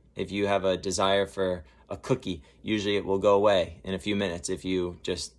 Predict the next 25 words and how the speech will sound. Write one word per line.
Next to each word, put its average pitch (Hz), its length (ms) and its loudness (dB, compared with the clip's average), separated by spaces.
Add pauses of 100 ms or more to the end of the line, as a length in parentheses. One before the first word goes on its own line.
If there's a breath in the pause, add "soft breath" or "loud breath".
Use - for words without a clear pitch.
(1080)
spend 98 360 -4
time 95 220 -2
with 87 120 -6
it. 80 140 -10 (3000 loud breath)
Another 117 260 6
goal, 95 400 6 (100)
train 120 540 4 (100)
people. 113 420 -2 (960)
Train 123 220 4
people 123 240 2
to 98 140 4
have 101 180 -2
fun 127 540 6 (100)
doing 120 380 4
hard 107 320 6
things 87 400 -2 (1120)
and 104 160 2
make 113 320 2
pursuing 135 480 4
our 107 100 6
potential 107 500 -2
exciting, 117 600 2
encouraging, 107 640 0
and 104 180 0
eye-opening. 95 560 4